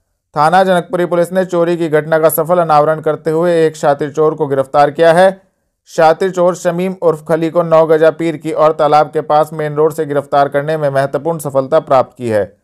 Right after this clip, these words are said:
तथा संबंधित धाराओं में कार्यवाही करते हुए अभियुक्त को माननीय न्यायालय के समक्ष पेश किया गया है। गिरफ्तार करने वाली टीम में उप निरीक्षक सोनू राणा, हेड कांस्टेबल विशाल, हेड कांस्टेबल महबूब अली मौजूद रहे।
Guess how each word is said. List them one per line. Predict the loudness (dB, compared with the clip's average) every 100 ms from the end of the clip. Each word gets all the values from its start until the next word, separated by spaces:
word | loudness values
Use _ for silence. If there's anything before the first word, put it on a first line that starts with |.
| _ _ _ _ -2
तथा | 2 2
संबंधित | 0 -2 -2 -2 -2
धाराओं | 0 2 4 2
में | 0 0
कार्यवाही | 2 2 2 0 0
करते | -4 -2 -4
हुए | 0 0
अभियुक्त | 0 -4 -6
को | -6
माननीय | -2 -2 -2
न्यायालय | -2 0 0
के | -2
समक्ष | -6 -4 -6
पेश | -8 -8 -8
किया | -4 -2
गया | 2 4
है। | 4 2 -2 _ _ _ _ -8
गिरफ्तार | -4 -2 2 0
करने | 2 -2 2
वाली | 2 2
टीम | 0 -2
में | 0
उप | -2 -2
निरीक्षक | -4 -4 -6 -6
सोनू | -6 -4 0
राणा, | 2 2
हेड | 2 -2
कांस्टेबल | -2 -4 -2 -4 -4
विशाल, | -4 -4 0 0
हेड | 0 -4
कांस्टेबल | -2 -4 -2 -4 -2
महबूब | -2 -2 0 2 2
अली | 0
मौजूद | -2 -2 -2 -2 -2
रहे। | -2 -4